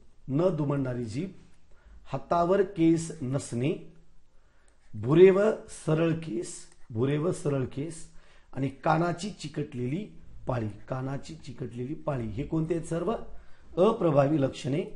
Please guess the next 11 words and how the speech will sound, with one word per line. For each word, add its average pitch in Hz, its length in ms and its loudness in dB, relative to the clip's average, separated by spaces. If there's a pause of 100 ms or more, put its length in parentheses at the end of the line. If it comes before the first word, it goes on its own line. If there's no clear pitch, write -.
(220)
आहेत. 110 280 -2 (280)
Question 160 260 -2
number 175 240 -2
चौथा 156 440 2
झाला 110 220 0
आपला. 104 240 -8 (580)
आता 185 180 6
त्यानंतर 196 560 6 (380)
<clears throat> 160 40 -2 (1600)
आकृतीत 180 420 2
दिलेले 190 380 8